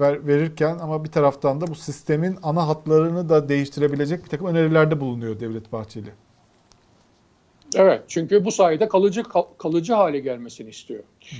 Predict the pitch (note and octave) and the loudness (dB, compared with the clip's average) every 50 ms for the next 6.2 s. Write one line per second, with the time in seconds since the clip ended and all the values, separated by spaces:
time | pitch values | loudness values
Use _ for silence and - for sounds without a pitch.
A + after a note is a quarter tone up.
0 | G#2+ - F3 E3 E3+ - - A#3 A#3+ A#3 G3 F#3 F#3+ A3+ F3+ - - - - - | -8 -4 -2 -2 -2 0 2 4 4 4 4 4 4 4 2 2 -2 -6 -4 -2
1 | F#3 F3+ E3+ D3+ F#3 E3+ E3+ F3 F3+ E3+ D#3 C#3 B2 D3+ F3 F3 C#3 D#3 C#3+ C#3 | 0 0 2 2 2 2 2 0 0 0 -4 -6 -4 -2 -2 -2 -2 -4 -4 -4
2 | C3+ B2 A2+ G2 - _ _ - - C#3+ C3+ - E3+ E3 D3+ D3 C#3+ C3 B2 B2 | -6 -8 -12 -14 -16 _ _ -10 -8 -8 -6 -4 -4 -2 2 2 2 2 2 0
3 | C#3 C3+ C3+ C3 - E3+ G#3 G3 - G3+ D#3+ - G3 G3 F#3+ - F#3+ F#3 F3+ F#3 | -2 -2 -2 0 0 0 0 0 0 -2 -2 -2 -2 -2 0 2 2 2 2 2
4 | F3+ F#3 F#3 - G#2 G3+ F#3+ F3 - F3 E3 E3 F3 E3+ F3 F3 D3+ G3 F#3 D#3 | 2 2 2 2 2 0 -2 0 0 0 0 0 0 -2 -2 -2 -2 -2 -2 -2
5 | D#3+ D3+ D3+ - - D3+ - - F3 D3 D3+ D3 F#3 F#3 A3+ A3+ A#3 A3 A#3 A#3 | -2 -6 -6 -4 -4 -6 -6 -6 -2 0 0 0 2 2 2 2 0 0 -2 -2
6 | A#3 A3 - - | -4 -4 -6 -10